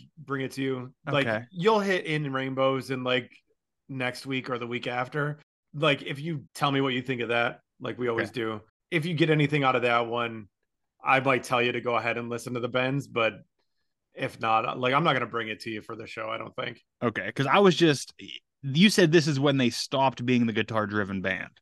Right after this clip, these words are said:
Speaker 1: Yeah.
Speaker 2: I normally don't like guitar-driven nineties music.
Speaker 1: Yeah.
Speaker 2: But would it be enough if I like this enough? <laughs> If I, if, if I put the effort in to get into this, if I like this enough, is that same production prevalent?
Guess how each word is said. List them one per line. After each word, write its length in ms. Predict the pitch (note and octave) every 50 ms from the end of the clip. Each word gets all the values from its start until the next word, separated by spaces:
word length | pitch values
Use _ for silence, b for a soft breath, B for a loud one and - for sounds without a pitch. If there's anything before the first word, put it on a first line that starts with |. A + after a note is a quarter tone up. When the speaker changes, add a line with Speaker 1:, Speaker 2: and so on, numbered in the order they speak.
| _ _ _ _ _ _ _ _ _ _ _ _ A2+ A2+
Speaker 1:
Yeah. 340 | B2 C3 B2 A#2+ - - - -
Speaker 2:
I 160 | C3 C#3+ D3+
normally 560 | D3+ D#3 D#3+ E3+ F3 F3 E3+ E3 D3+ D#3 C#3+
don't 280 | C3+ A#2+ C#3 C3 C3+ -
like 340 | C3+ D3 E3+ G3 F#3 - -
guitar-driven 680 | A#2+ B2+ B2 - A#2+ A#2 A2+ G#2+ A#2 A2 G2 G2+ G2+
nineties 340 | G2+ G2 F#2+ F#2+ F#2 F2+ F2+
music. 440 | F#2 F2+ F2+ F2 - - C#2+ - - _ _ _
Speaker 1:
Yeah. 320 | C3 C3+ C#3 C3+ B2+ - - - _ _ _ _ _ _ -
Speaker 2:
But 460 | B2+ A#2+ - D3+ D3+ D3 C#3+ C#3 - _ _ _ _ -
would 300 | D3 C#3+ D3 F3 E3+ E3+
it 80 | C#3+ -
be 140 | D#3+ D3+
enough 520 | C#3 C3 C3+ C#3 C#3+ D3+ D3 D3 C3+ - -
if 160 | C3+ B2+ -
I 80 | B2+ B2+
like 300 | B2 A#2+ A#2+ A2+ A2 G#2 G#2+
this 680 | A2+ B2+ F3 F#3 F3 D#3+ D3+ D3 - - - - - - _ -
enough? 640 | C3+ B2 B2 B2 A#2+ G#2+ G2+ G2+ G#2 - - - _ _ _ _ _
<laughs> 160 | A#2 G#2+ - -
If 180 | F#3 D3 C3
I, 120 | D3 C#3 C#3+
if, 200 | D3+ D3+ C3 - -
if 160 | D3+ D3 -
I 80 | D3 C#3
put 200 | - - G#3+ G#3
the 40 | - D#3+
effort 280 | F3+ E3 - C#3 A#2+
in 160 | A2+ G#2+ G#2+
to 80 | G#2 A#2+
get 140 | A#2+ C3 B2+
into 160 | A#2 A2+ A2+
this, 320 | B2+ C#3 A#2 F#2 F#2 -
if 120 | A#2 A2+ -
I 100 | G#2 G2+
like 320 | G#2 A#2+ D#3 F3+ F#3 C#3+
this 200 | C#3+ D3 C#3 -
enough, 400 | A#2+ A2 G#2+ A2 G#2 G2 F#2+ - b b b b b b b _ _ _ _ _ _ -
is 120 | D3 B2+
that 160 | B2 C#3+ C3+
same 180 | - - F#3 F#3+
production 640 | C#3 D#3+ D3+ C3 C#3+ D#3 D3+ - - F3 D#3 D3+ C#3+
prevalent? 600 | - - C#3+ C#3 C#3 D#3 D#3 E3+ F#3 F#3 -